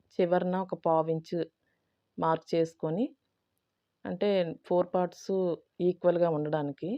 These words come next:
నాలుగు మడతలు ఈక్వల్‌గా సమానంగా ఉండడానికని ఆ నాలుగు మడతలకి తీసేసి ఒక వన్ ఇంచ్‌కి మార్క్ చేసుకొని, అంటే హ్యాండ్ వర్క్ చేసుకుంటాం కదా, దానికి ఖర్చుకని వన్ ఇంచ్ ఉంచేసి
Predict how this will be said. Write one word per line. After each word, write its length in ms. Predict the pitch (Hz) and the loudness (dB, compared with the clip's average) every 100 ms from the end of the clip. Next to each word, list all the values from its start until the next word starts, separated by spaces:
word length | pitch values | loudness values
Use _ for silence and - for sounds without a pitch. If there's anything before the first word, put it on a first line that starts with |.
| 269 190 | -8 -12
నాలుగు 300 | 160 151 156 | -6 -6 -4
మడతలు 360 | 156 156 165 156 151 | -8 -8 -8 -8 -10
ఈక్వల్‌గా 480 | _ 156 151 151 - | _ -8 -6 -10 -12
సమానంగా 580 | _ 147 147 151 147 156 | _ -8 -6 -6 -8 -8
ఉండడానికని 680 | 147 143 143 143 139 139 160 - _ _ _ _ _ | -8 -10 -12 -14 -16 -16 -16 -18 _ _ _ _ _
ఆ 140 | - 165 156 - | -10 -8 -8 -8
నాలుగు 320 | 156 151 156 | -6 -6 -6
మడతలకి 560 | 156 151 160 160 165 156 | -8 -8 -12 -12 -10 -10
తీసేసి 600 | 147 143 151 151 - 262 _ _ _ _ _ _ _ _ _ _ _ _ _ _ _ _ _ _ - | -8 -8 -8 -8 -8 -10 _ _ _ _ _ _ _ _ _ _ _ _ _ _ _ _ _ _ -8
ఒక 160 | 185 | -6
వన్ 260 | 202 190 185 | -2 0 0
ఇంచ్‌కి 400 | 190 196 - - 190 180 | -2 -4 -10 -10 -8 -4
మార్క్ 320 | 160 151 - 165 | -4 -4 -4 -4
చేసుకొని, 460 | 156 - 156 190 320 - _ _ | -4 -4 -6 -4 -6 -10 _ _
అంటే 220 | 165 160 185 | -10 -2 -2
హ్యాండ్ 360 | 165 156 147 | -2 -6 -4
వర్క్ 300 | 156 160 _ 151 - _ _ | -4 -6 _ -10 -10 _ _
చేసుకుంటాం 560 | - 147 - 151 151 143 | -8 -8 -8 -14 -10 -10
కదా, 180 | 143 165 | -8 -8
దానికి 480 | 214 156 147 - - - _ _ _ _ | -6 -6 -8 -10 -16 -20 _ _ _ _
ఖర్చుకని 440 | 160 151 - 156 160 | -4 -4 -8 -6 -4
వన్ 220 | 156 143 | -4 -4
ఇంచ్ 220 | 143 139 - | -6 -8 -10
ఉంచేసి 520 | 139 135 143 139 - | -10 -8 -10 -10 -14